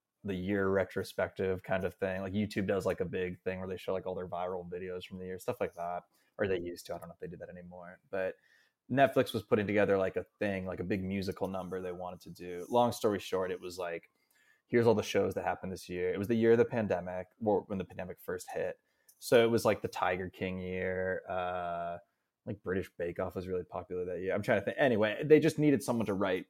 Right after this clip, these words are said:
a funny song, and they had seen some of my funny songs, and it was a huge break for me,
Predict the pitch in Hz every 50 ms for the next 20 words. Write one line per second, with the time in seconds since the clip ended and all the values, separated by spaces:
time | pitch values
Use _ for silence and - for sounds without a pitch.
0 | _ _ _ _ _ - 107 - - 101 92 82 - - 92 87 85 80 76 78
1 | 78 73 92 95 95 90 87 - - - 98 92 87 80 - - - 92 85 82
2 | 82 - - 92 85 85 - - 87 78 73 73 78 85 92 - 80 - - _
3 | _ _ _ _ _ - 123 120 113 95 - - - 160 160 156 135 101 92 -
4 | - 95 95 95 - - - 92 87 87 80 82 82 85 90 -